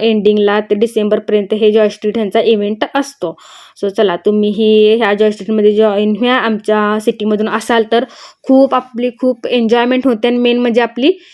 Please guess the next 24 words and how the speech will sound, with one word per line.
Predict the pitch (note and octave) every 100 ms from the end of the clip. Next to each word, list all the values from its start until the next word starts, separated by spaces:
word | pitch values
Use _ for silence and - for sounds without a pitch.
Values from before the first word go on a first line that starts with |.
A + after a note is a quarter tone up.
| -
एक्सरसाइज | A3+ - A#3+ G#3 A3
होते. | G#3 - D3+
तर | -
चला, | F3+ G#3+ G3+
इकडे | G3+ A3 A3+
गाणी | G#3+ A3 A#3 A3+
तर | A3+ A#3+
एकापेक्षा | A#3+ A3 G#3+ A#3+
एक | A3+
पॉवरफुल | B3 A3+ A3 A#3
होती | A3+ A3+ C#4 - - -
आणि | G3+
ह्या | A3 A#3
लास्ट | A#3 A#3 - C#4+
होता. | A#3+ G#3 G#3
लास्टला | G#3 G#3+ A#3 A3
त्यांनी | A3+ - - A#3+ A#3
सांगितलेलं, | A#3+ A3+ A3+
"तुम्हाला | A#3 A3+ A3+ A3+
येईल | A3+ G#3+
तसा | A3
डान्स | A3 G3+ G#3+
करायचा | - G#3+ F#3+ G3
आहे." | G3 G#3